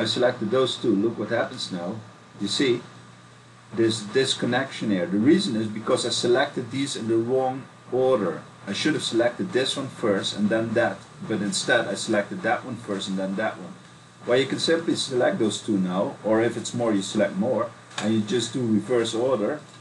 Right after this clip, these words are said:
and then that's fixed. But let's continue adding this line. So we go now on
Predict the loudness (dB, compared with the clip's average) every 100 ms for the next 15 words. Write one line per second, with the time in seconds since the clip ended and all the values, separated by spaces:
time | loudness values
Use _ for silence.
0 | -10 -2 0 2 0 0 -2 -2 -2 0
1 | 0 -4 -16 -20 -20 -20 -20 -10 -4 0
2 | 0 -2 -8 -12 -18 -20 -14 -4 -4 -2
3 | -4 -4 -4 -4 -2 0 0 0 -2 -6
4 | -8 -8 -6 -8 -8 -14 -20 -20 -20 -20
5 | -20 -20 -20 -18 -8 -4 -4 -6 -6 -2
6 | 0 -2 -6 -18 -20 -20 -20 -20 -18 -14
7 | -14 -14 -16 -16 -16